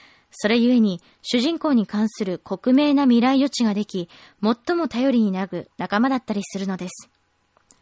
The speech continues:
ユノのなりふり構わないヤンデレっぷりは見ていて心底恐ろしく、また物語に深く関わっていそうです。今のところは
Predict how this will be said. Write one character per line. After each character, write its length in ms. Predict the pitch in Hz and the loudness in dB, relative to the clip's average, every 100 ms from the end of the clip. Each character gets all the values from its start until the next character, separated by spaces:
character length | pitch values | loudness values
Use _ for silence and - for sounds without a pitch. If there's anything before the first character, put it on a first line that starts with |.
| _ | _
ユ 120 | 208 | 2
ノ 120 | 247 247 | 4 4
の 200 | 190 175 _ _ | 2 -4 _ _
な 120 | 202 | 2
り 100 | 220 | 2
ふ 120 | 269 | 2
り 100 | 311 | 0
構 280 | - 277 277 | 0 2 4
わ 100 | 285 | 4
な 140 | 262 214 | 4 2
い 100 | 175 | 0
ヤ 120 | 190 | 2
ン 60 | |
デ 80 | 247 | 4
レ 80 | 285 | 2
っ 20 | |
ぷ 160 | 277 - | 0 0
り 100 | 262 | 2
は 200 | 240 226 - - _ _ | 4 2 -2 -18 _ _
見 160 | 226 | 2
て 100 | 226 226 | 4 0
い 80 | |
て 120 | 196 175 | 0 -6
心 260 | - 262 | 2 2
底 300 | 269 269 202 | 2 -2 -2
恐 180 | 190 208 | -4 -4
ろ 80 | 220 | -2
し 140 | - | -4
く、 180 | - 180 - - _ _ | -4 -6 -8 -20 _ _
ま 160 | 220 | 0
た 200 | 240 240 | 2 0
物 280 | 214 214 254 | 0 2 2
語 180 | 330 330 | 2 2
に 240 | 285 220 | 2 2
深 240 | 190 - 320 | 0 -2 -4
く 180 | - 226 | -2 -4
関 120 | 220 | -2
わ 80 | 240 | -2
っ 60 | |
て 100 | - | -2
い 60 | 226 | -4
そ 180 | 190 196 | -4 -6
う 40 | |
で 100 | 190 | -6
す。 220 | 190 - - _ _ _ _ _ _ _ - _ _ | -8 -10 -18 _ _ _ _ _ _ _ -20 _ _
今 200 | 226 240 | 2 4
の 80 | 247 | 4
と 100 | 254 | 2
こ 120 | 262 | 2
ろ 100 | 240 | 2
は 180 | 214 | 2